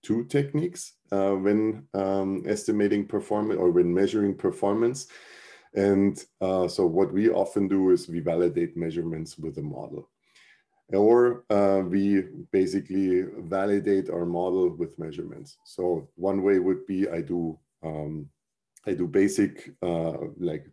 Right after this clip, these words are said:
basic modeling in terms of a back of the envelope calculation. And then I try to measure things with an experimental design. And if there's a large divergence, then I know something go-, is wrong.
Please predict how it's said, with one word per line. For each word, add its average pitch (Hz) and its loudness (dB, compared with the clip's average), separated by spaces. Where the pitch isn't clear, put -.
basic 120 2
modeling 95 2
in 87 2
terms 82 0
of - -6
a 80 -2
back 82 -4
of - -4
the 92 2
envelope 147 2
calculation. 113 -2
And 98 2
then 101 4
I 92 4
try 87 2
to 90 -2
measure 87 2
things 90 -2
with 90 0
an 87 0
experimental 85 -4
design. 78 -8
And 78 -8
if 110 2
there's 107 6
a 104 4
large 104 2
divergence, 120 2
then 95 -2
I 95 0
know 90 2
something 80 -10
go-, 78 -8
is 85 -8
wrong. - -12